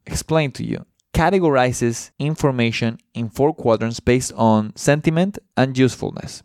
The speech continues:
So what I'm looking at right now is a cross. On the top of the cross, it says useful. At the bottom of the cross, it says useless. On the right side, it says positive. And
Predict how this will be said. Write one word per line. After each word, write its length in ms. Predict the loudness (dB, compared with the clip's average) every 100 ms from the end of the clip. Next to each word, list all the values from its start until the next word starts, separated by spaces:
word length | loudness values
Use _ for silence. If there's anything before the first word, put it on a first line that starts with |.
| -4
So 160 | 0
what 120 | 2
I'm 100 | 2
looking 380 | 2 0 0 0
at 160 | 2 4
right 200 | 2 2
now 320 | 2 0 -2 _ -4
is 140 | 0
a 80 | 0
cross. 560 | 2 2 2 -4 -14 -18 _ _
On 140 | -2 0
the 80 | 0
top 240 | 0 0
of 100 | 2
the 100 | 2
cross, 520 | 2 2 2 0 -8 _ _
it 100 | -10
says 320 | 0 0 0 -4
useful. 640 | -2 0 0 0 -4 -4 _ _ -2
At 100 | -2
the 60 |
bottom 380 | 2 2 2 0
of 100 | 0
the 80 | 0
cross, 480 | 2 2 0 -4 -16 _ _
it 160 | -12 -6
says 340 | 0 0 0 -12 _
useless. 720 | -2 0 0 -2 -4 -6 -10 _ _ _ _ -2
On 160 | 0
the 100 | 2
right 280 | 2 2 0
side, 340 | 0 2 2 -2 _ _ _
it 60 | -8
says 260 | -2 -2 0
positive. 720 | 0 0 -2 -2 -4 -8 _ _ -2
And 360 | 2 2 0